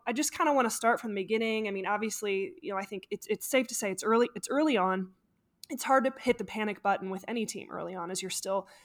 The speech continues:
getting your roster finalized, and then you had key players out, Candace Parker, Allie Quigley. You know, some interesting numbers I was looking at,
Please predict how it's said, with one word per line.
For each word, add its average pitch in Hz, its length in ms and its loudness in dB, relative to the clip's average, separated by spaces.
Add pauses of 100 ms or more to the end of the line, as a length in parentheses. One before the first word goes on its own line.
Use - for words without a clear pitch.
(280)
getting 196 220 -2
your 160 100 -8
roster 262 400 2
finalized, 214 800 2
and 180 80 -8
then 151 160 -8
you 202 140 -4
had 196 320 0 (160)
key 220 300 -4
players 214 400 0
out, 196 240 2
Candace 185 280 -8
Parker, 214 400 -2
Allie 165 200 -6
Quigley. 202 560 -2 (360)
You 233 80 -2
know, 233 60 2
some 233 160 -2
interesting 294 400 2
numbers 220 300 0
I 202 100 -2
was 220 180 0
looking 196 360 -8
at, 175 180 -8